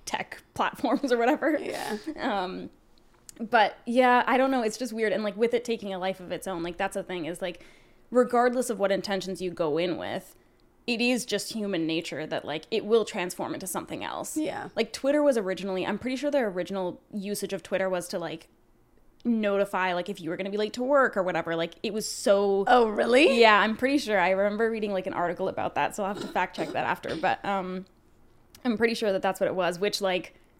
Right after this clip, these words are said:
Speaker 1: now it's just, like, an absolute <laughs> shit show on Twitter. I love it so much, but, like
Speaker 2: I didn't get on Twitter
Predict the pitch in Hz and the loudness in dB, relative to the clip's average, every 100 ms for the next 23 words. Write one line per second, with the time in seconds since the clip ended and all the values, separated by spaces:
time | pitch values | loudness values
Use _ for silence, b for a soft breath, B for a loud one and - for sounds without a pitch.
0 | _ _ _ - 233 214 220 208 208 - | _ _ _ -4 0 4 4 4 0 0
1 | 220 214 214 185 185 175 247 190 254 269 | 0 2 0 0 0 2 2 2 2 2
2 | 240 233 285 240 302 262 277 262 269 247 | 2 2 4 4 6 6 6 4 2 4
3 | 214 254 196 202 208 196 190 214 190 185 | 4 6 6 6 6 4 4 4 4 2
4 | 151 214 240 185 - 175 180 208 - 262 | -2 -4 -4 -4 -2 -4 -6 -2 2 4
5 | 571 370 226 208 202 - 202 190 185 | 4 4 6 4 2 2 6 6 4